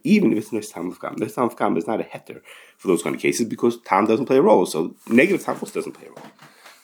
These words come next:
Um, now, but the Ramah adds a caveat to that chumrah. Again, it's a chumrah to say that where tam doesn't play a role, let's say for a burial, chaticha u'liskabe, things like that, then you,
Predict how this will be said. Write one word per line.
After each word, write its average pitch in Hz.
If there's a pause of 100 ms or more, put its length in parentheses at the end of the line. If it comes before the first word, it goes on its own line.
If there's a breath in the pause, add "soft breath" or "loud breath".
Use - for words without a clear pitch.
(240 soft breath)
Um, 76 (100)
now, - (180)
but 80
the 87
Ramah 151 (100)
adds 117 (100)
a -
caveat 95
to -
that 87
chumrah. -
Again, 78
it's -
a -
chumrah 127
to -
say 82 (460 loud breath)
that -
where 92
tam 135
doesn't 120
play 90
a 80
role, 104
let's -
say 69
for 65
a 62
burial, 120
chaticha -
u'liskabe, 131
things 104
like -
that, 226 (500 loud breath)
then 120 (120)
you, 110